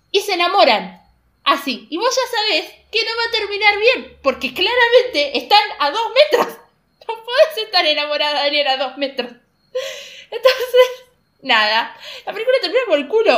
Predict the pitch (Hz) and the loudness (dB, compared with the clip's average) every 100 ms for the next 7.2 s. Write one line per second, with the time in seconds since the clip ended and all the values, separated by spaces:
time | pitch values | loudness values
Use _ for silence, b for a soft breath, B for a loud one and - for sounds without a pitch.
0 | - 453 508 466 392 294 254 220 214 214 | 2 4 6 6 2 -4 -4 -4 -4 -8
1 | 214 208 202 330 B 392 403 494 480 440 | -8 -6 -6 -6 B -6 -4 -2 -2 -2
2 | 440 466 466 392 381 320 320 359 359 320 | -4 -2 0 0 -2 -4 -4 -4 -4 0
3 | 339 392 311 285 294 233 226 226 240 294 | 0 0 -2 -2 -4 -8 -6 -8 -8 -4
4 | 285 254 254 311 294 262 294 254 233 294 | -2 -2 0 -2 -2 -2 2 2 2 0
5 | 339 277 269 - 214 294 294 269 262 330 | -2 0 0 0 -4 -2 -2 -4 0 0
6 | 277 277 B B - 269 311 381 480 466 | 2 -2 B B -8 -2 -2 0 0 0
7 | 427 392 | -6 -6